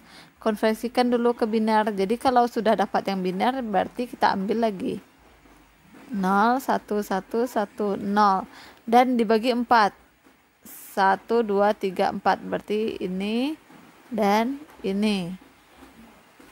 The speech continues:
Eh, salah guys, dibagi tiga. Satu, satu, satu, nol, satu, satu, satu,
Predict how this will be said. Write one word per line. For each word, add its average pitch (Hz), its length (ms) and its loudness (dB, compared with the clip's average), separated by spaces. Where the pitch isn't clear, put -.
Eh, 196 160 2
salah 202 240 4
guys, 196 480 0
dibagi 208 400 0
tiga. 208 560 2
Satu, 262 320 0
satu, 247 240 0
satu, 214 400 0
nol, 214 480 0
satu, 202 320 -4
satu, 247 400 0
satu, 220 560 -2